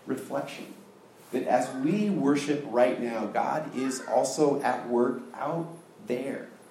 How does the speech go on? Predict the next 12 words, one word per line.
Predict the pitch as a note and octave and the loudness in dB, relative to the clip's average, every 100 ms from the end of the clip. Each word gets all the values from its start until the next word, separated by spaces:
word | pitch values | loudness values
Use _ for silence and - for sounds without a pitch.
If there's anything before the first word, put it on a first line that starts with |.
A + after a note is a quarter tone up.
| - - - - | -20 -20 -20 -16
just | - - D3 D#3 - - | -8 -2 0 0 -4 -4
like | C3 C#3 C#3 - | -2 -2 -2 -6
on | A#2+ B2 A#2+ | -2 0 2
the | A#2 | 2
night | A2 G2 - - - - - - | 2 0 -2 -8 -12 -20 -14 -8
of | G2 | -6
Jesus' | G2+ G#2+ G#2+ - G#2 | -2 -2 -2 -6 -10
birth, | F2+ F2+ F2+ - - - - - - - - - - - | -8 -8 -8 -10 -18 -20 -20 -20 -20 -20 -20 -20 -16 -8
announcing | G#2+ A2+ B2+ D3 D3 - D#3+ D3+ D3+ C#3+ | -2 2 2 2 -2 0 2 4 2 2
the | D#3 | 0
good | - - B2 D#3 | -4 2 4 4
news | C3+ G#2 F2+ - - - | 4 2 0 -4 -8 -12